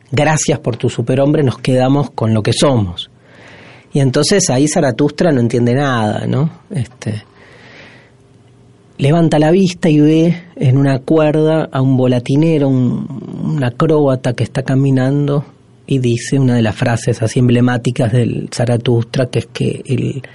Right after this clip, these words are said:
la, el, el hombre es como una cuerda entre el animal y el superhombre, ¿no? Este, y en ese momento el volatinero cae, ¡puf!, y muere,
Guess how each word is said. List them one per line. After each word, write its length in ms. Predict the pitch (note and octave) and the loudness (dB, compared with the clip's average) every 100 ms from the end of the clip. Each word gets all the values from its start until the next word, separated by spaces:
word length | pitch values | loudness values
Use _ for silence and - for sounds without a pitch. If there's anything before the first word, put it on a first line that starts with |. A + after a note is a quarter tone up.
| - - - | -20 -12 -4
la, 180 | A#2+ | -2
el, 240 | - A#2 A2 | 0 -2 0
el 160 | B2+ B2 | 2 2
hombre 260 | C3 C#3 | 2 0
es 60 | - | 0
como 220 | - B2 | 0 0
una 180 | C3+ A#2+ | 0 -2
cuerda 680 | A#2+ C3+ B2+ B2+ C3+ B2+ A#2+ - - - - | -2 0 0 0 0 -2 -4 -12 -20 -20 -6
entre 340 | C3+ A#2 A#2+ A#2+ | -2 0 0 0
el 80 | |
animal 440 | A2+ A2+ A#2+ B2 C3 | 2 2 2 2 2
y 80 | B2+ | 0
el 140 | A2 | -2
superhombre, 840 | - A#2+ - A#2+ G#2+ G#2 G#2 G2 | -4 -2 0 0 0 -2 -2 -4
¿no? 260 | G2 A#2+ C#3+ - - - - - - - | -4 -4 -6 -10 -20 -20 -20 -20 -18 -4
Este, 320 | C#3+ - - | -4 -2 0
y 140 | B2 A#2+ | 2 2
en 80 | |
ese 140 | C#3 C#3+ | 2 2
momento 300 | C3 C#3 D#3 | 2 2 2
el 60 | |
volatinero 600 | C#3 A#2+ A2 - B2+ C3 | 2 2 0 0 0 2
cae, 460 | - D3+ A2 F#2+ - - | 0 -2 -2 -4 -8 -6
¡puf!, 160 | - - - - - | -6 -6 -14 -20 -4
y 140 | C3 | 0
muere, 680 | B2 C3+ D#3 B2+ G2+ F#2+ D#2+ | 4 4 4 2 2 -2 -4